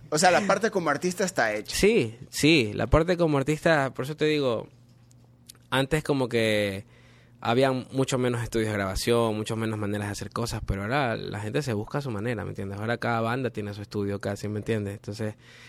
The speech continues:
Speaker 2: en ese sentido tenemos la tarea hecha. Simplemente tiene que realmente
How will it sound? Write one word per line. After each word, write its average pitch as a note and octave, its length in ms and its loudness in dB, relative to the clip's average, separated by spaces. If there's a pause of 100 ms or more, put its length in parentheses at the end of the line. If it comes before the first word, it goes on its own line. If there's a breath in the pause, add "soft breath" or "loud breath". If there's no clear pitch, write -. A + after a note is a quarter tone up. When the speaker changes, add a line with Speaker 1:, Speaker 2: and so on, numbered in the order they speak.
(120)
Speaker 2:
en B2 180 2
ese E3 120 4
sentido D3+ 380 6
tenemos C3 320 4
la B2+ 80 4
tarea A2 360 2
hecha. A#2 340 0 (760 loud breath)
Simplemente B2+ 680 2
tiene B2+ 260 2
que B2 100 2
realmente A2+ 1400 0